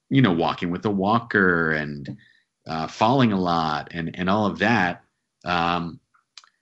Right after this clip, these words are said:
even when you're lucky enough to have it turn out to be not a fatal diagnosis, um, you're still experiencing this total sh-,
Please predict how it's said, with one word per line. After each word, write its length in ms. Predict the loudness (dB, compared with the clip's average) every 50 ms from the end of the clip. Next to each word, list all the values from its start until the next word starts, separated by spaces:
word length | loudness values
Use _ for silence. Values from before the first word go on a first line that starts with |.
| _ _ 4
even 340 | 4 6 6 6 4 4
when 240 | 4 4 4 2 2
you're 140 | 0 0 0
lucky 320 | 0 -2 -4 -4 -4 -6
enough 280 | -4 -4 -4 -6 -8 -10
to 80 | -10 -10
have 440 | -8 -6 -6 -6 -6 -8 -10 -12 -16 -20 _ _ _ _ _ _ _ _ _ _ _ -10 -8
it 100 | -6 -4
turn 180 | -2 -2 0
out 160 | 0 -2 -4 -6
to 40 | -6
be 140 | -8 -6 -4
not 340 | -2 -2 -4 -4 -6 -8
a 60 | -12 -18
fatal 600 | -10 -4 -2 -2 -2 -2 -4 -6 -8 -8 -10 _ -4
diagnosis, 1000 | -4 -2 -2 -2 -4 -4 -2 -2 -2 -2 -4 -4 -4 -4 -6 -8 -14 -16 -18 _ _ -10
um, 500 | -6 -4 -4 -2 -4 -4 -6 -6 -10 -12 _ _ _ -20 _ _ _ _ -4
you're 100 | -2 -2
still 640 | -2 -2 0 2 2 4 4 2 0 -2 -6 -10 _ _ _ _ _ _ _ _ -16
experiencing 500 | -16 -10 -2 -2 0 0 0 -4 -6 -6
this 160 | -6 -8 -10
total 380 | -10 -4 0 0 0 0 -2 -6
sh-, 220 | -8 -12 -14